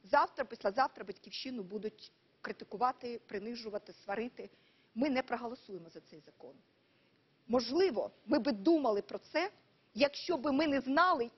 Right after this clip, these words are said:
інших чітких ресурсів, які можуть сьогодні наповнити бюджет значно більше, ніж те, що зараз задекларовано.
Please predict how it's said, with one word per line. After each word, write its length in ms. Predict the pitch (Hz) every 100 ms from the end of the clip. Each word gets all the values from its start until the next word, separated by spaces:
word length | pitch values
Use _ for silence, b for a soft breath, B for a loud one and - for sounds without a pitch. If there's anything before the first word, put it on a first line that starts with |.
| -
інших 560 | 349 349 - - 180 _
чітких 720 | - - 320 - - 339 349
ресурсів, 720 | - 254 - 359 370 - - - _ b b b b -
які 400 | 277 330 330 330
можуть 520 | 320 349 294 254 -
сьогодні 480 | - 277 330 311 277
наповнити 600 | 277 - 320 269 - 226
бюджет 480 | 233 220 277 359 - b b
значно 640 | 214 220 302 349 - - 254
більше, 580 | 220 330 359 - 220 - B B
ніж 180 | 277 -
те, 180 | - 359
що 200 | - 262
зараз 300 | 294 294 277
задекларовано. 680 | 262 269 269 262 214 165